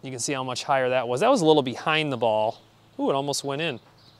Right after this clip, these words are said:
Oh, it got that one. And then let's look at the launch. Like I said,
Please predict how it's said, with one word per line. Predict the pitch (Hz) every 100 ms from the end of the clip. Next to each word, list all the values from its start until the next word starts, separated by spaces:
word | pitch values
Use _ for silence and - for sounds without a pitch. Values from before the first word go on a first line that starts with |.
| - _
Oh, | 294
it | 339
got | 294 165 -
that | 131 120
one. | 214 - _ _ _ _ - - - _ _ _ _
And | 151
then | 165 165
let's | 170 196
look | 170
at |
the | 180
launch. | 175 220 - - - _ -
Like | 120
I | 143
said, | - 226 180